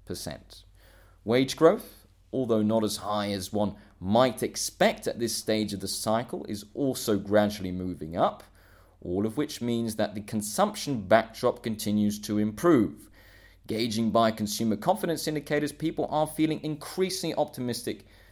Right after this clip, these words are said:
about their futures in the United States. Beyond the labor market and this supportive consumption backdrop, the U S economy is also seeing rising investment spending, confirmed by the recent Q one earnings season, during which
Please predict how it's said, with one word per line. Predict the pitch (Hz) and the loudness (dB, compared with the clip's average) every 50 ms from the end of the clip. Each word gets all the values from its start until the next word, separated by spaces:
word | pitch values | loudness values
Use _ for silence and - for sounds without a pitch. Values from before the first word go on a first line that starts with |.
| - _ - | -12 _ -6
about | 127 110 92 110 110 107 - - 101 95 | -2 2 4 4 4 4 2 0 -2 0
their | 104 104 101 98 | 2 4 4 2
futures | - - - - - 110 95 - - - 95 85 - - - | 0 -6 -6 -2 -2 -2 -2 -2 -4 -8 -8 -8 -8 -8 -4
in | 110 107 104 | -2 -2 0
the | 95 90 | 0 -2
United | 87 82 82 76 67 65 - | -4 -6 -8 -8 -10 -10 -12
States. | - - - - - - - - - - _ _ _ - - - - - - - - - - - - _ _ - | -12 -12 -12 -14 -16 -16 -18 -18 -18 -20 _ _ _ -20 -20 -20 -18 -20 -20 -20 -20 -20 -20 -20 -20 _ _ -4
Beyond | - 113 139 156 180 180 160 135 | 2 6 8 10 10 8 6 4
the | 131 | 6
labor | 123 135 147 160 156 147 | 8 8 8 8 6 4
market | 151 151 156 165 185 185 - 208 208 - - | 4 6 6 6 6 4 0 -6 -6 -6 -4
and | - 117 110 | -2 0 2
this | 113 110 - - | 2 2 0 -2
supportive | - 107 - - 131 127 113 101 95 - - - - | -6 -6 -4 -2 0 2 2 0 0 -4 -10 -12 -10
consumption | - 107 95 - - 117 110 - - - 101 95 | -8 -6 -4 -2 -4 -4 -4 -4 -8 -8 -8 -8
backdrop, | 92 95 110 - - - - - - 156 - - - | -4 -2 0 0 0 -2 -6 -6 -6 -6 -6 -6 -6
the | - 110 | -2 0
U | 107 107 | 2 2
S | 107 104 - | 2 2 0
economy | - - - 117 113 107 101 92 - - - - - - - - - | -6 -6 -4 -2 0 0 0 -2 -4 -8 -18 -20 -20 -20 -20 -18 -12
is | - 98 98 | -8 -4 -2
also | 110 123 123 120 - 117 113 | 0 0 0 2 0 0 0
seeing | 113 - - 127 123 117 113 110 104 | 0 0 0 0 2 2 2 2 4
rising | 95 113 113 117 117 117 110 101 104 104 | 6 6 6 6 6 4 2 2 2 2
investment | 101 98 92 90 127 156 - - - 123 110 104 - | 2 2 4 4 4 4 4 2 0 0 -2 -2 -2
spending, | - - - - 117 113 113 120 139 165 202 196 - - - - - - _ _ _ | -4 -4 0 4 4 4 4 4 0 0 -2 -4 -8 -14 -20 -20 -20 -20 _ _ _
confirmed | - - 117 117 107 - - - 156 147 147 143 139 131 127 120 107 101 92 - | -6 -4 -2 -2 -2 -2 0 2 6 6 8 8 6 6 4 4 2 0 0 2
by | 123 123 127 127 127 120 | 2 4 4 4 4 2
the | 110 104 | 0 0
recent | 104 117 117 110 - 107 104 104 - | 0 0 0 -2 -2 -4 -4 -6 -6
Q | - - 113 113 104 | -4 -2 -2 0 0
one | 101 101 98 101 | 0 0 0 0
earnings | 101 101 101 98 98 95 90 - | 0 0 0 0 -2 -2 -4 -6
season, | - - - 113 113 117 117 - 143 160 | -8 -6 -4 -4 -4 -4 -4 -6 -8 -8
during | 160 - 110 120 127 113 | -6 -4 -4 -4 -2 -2
which | 113 117 110 - - - - | -2 -4 -4 -4 -8 -10 -10